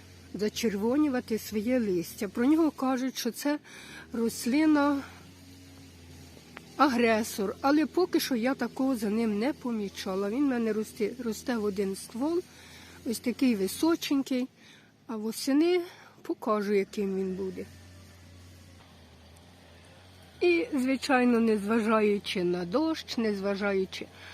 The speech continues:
на примхи погоди, наша калина символізує про наближення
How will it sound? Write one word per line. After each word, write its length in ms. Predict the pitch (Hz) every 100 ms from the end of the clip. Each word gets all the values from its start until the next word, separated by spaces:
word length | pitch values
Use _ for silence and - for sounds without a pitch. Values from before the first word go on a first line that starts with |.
| - - - - - - - - - - -
на 140 | 220
примхи 500 | 208 240 226 214 -
погоди, 600 | 196 233 208 277 330 262 269
наша 440 | 262 339 - 269
калина 680 | - 202 208 247 262 254 240 -
символізує 1160 | - 247 233 190 180 175 180 285 330 294 294 277 - - - - - - - - - - -
про 200 | - 269
наближення 800 | 330 269 190 226 277 269 277 285